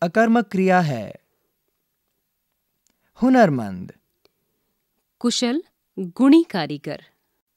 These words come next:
Speaker 1: यह एक फारसी पुल्लिंग विशेषण है।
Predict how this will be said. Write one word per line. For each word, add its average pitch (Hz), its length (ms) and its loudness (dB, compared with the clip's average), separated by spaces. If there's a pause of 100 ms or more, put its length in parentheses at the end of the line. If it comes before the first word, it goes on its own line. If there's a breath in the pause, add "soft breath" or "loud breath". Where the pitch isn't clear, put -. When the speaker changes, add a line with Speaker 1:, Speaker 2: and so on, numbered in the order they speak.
(540)
Speaker 1:
यह 214 400 0 (100)
एक 214 180 0
फारसी 214 640 0
पुल्लिंग 202 580 2
विशेषण 143 500 -4
है। 151 460 -2